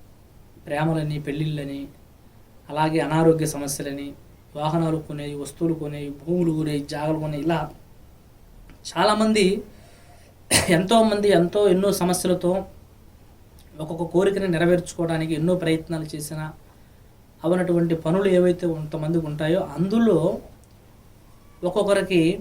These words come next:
సొంత గృహాన్ని నిర్మించుకోవాలన్నటువంటి ఆశయం, ఒక ఇల్లు కట్టుకోవాలనేటువంటి ఒక కళ, ఒక ఇల్లును కొనుగోలు చేయాలనుకునేటువంటి ఒక కళ, ప్రతి మనిషి జీవితంలో తనకంటూ ఒక గూడుని ఏర్పరచుకోవాలంటే పక్షికైనా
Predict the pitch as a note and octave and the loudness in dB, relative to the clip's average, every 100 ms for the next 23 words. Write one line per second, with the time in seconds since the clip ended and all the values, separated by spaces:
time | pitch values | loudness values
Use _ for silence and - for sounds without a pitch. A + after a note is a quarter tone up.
0 | - - - - - - - - - F3+ | -8 -20 -20 -20 -20 -20 -20 -12 -6 -4
1 | G3+ A#3 F#3+ F#3 G3+ G#3 G#3 G3 F#3 G3 | 0 0 2 2 2 0 -2 -2 -2 -4
2 | F#3 - F#3 F#3 F3+ F3 F3 E3 E3 D#3+ | -6 -6 -2 0 0 0 -2 -2 -2 0
3 | D#3 E3+ F#3 F3 F3 - - - - - | 0 0 2 2 0 -6 -18 -20 -20 -20
4 | - - - - - - E3+ E3 D#3+ F#3+ | -20 -20 -20 -20 -20 -16 -6 -2 0 2
5 | G#3 F#3 F#3 F3 F3+ F3 E3+ E3 E3+ E3 | 4 2 2 0 2 2 2 0 -4 -2
6 | D#3+ D#3 - C#3+ D#3 D#3 - - - - | -4 -4 -6 -2 0 0 -6 -20 -20 -20
7 | - - E3 D#3+ D#3 F#3+ G#3 - E3+ F3+ | -20 -18 -10 -6 -2 -2 -2 0 2 6
8 | G3+ F#3+ F3 F3 E3+ E3 E3 D#3 D#3 D#3 | 8 6 4 4 4 2 0 -2 -4 -6
9 | D3 - D3 D3 C3+ - - - - - | -8 -6 -2 -2 -4 -10 -20 -20 -20 -20
10 | - - - - - - - E3+ F3+ E3+ | -20 -20 -20 -20 -20 -20 -8 -2 2 4
11 | G3+ A3+ G3+ G#3 G3+ F#3+ G3 G3+ G#3 - | 4 2 0 -2 -2 0 2 2 0 -4
12 | E3 F#3 G3+ F#3+ F#3+ F3+ E3+ D#3 E3+ G3 | -2 2 2 0 2 2 0 0 4 4
13 | F#3 E3 E3+ E3 - E3+ D3+ F3+ F#3+ D#3+ | 4 2 0 -4 -4 -4 -2 -4 -2 -2
14 | - G#3 G3+ G3+ | -2 -2 0 2